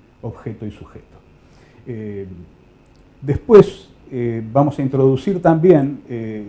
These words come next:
lo que es toda la dimensión simbólico-institucional de la existencia humana. Esto es, eh, desde que nosotros nos inscribimos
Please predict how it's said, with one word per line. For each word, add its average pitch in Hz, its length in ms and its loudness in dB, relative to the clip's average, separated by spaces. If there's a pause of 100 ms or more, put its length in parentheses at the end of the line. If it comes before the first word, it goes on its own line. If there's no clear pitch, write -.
(120)
lo 117 120 -10
que 147 100 -6
es - 180 -10
toda 170 220 -4
la 143 100 2
dimensión 127 720 -2 (400)
simbólico-institucional 127 1300 -4
de 117 60 -8
la 110 60 -6
existencia 104 640 -12 (280)
humana. 82 380 -14 (460)
Esto 107 260 -10
es, - 240 -18 (260)
eh, 101 640 -12 (300)
desde 113 280 -10
que 101 500 -10 (120)
nosotros 127 400 -12
nos 127 200 -12
inscribimos 127 880 -4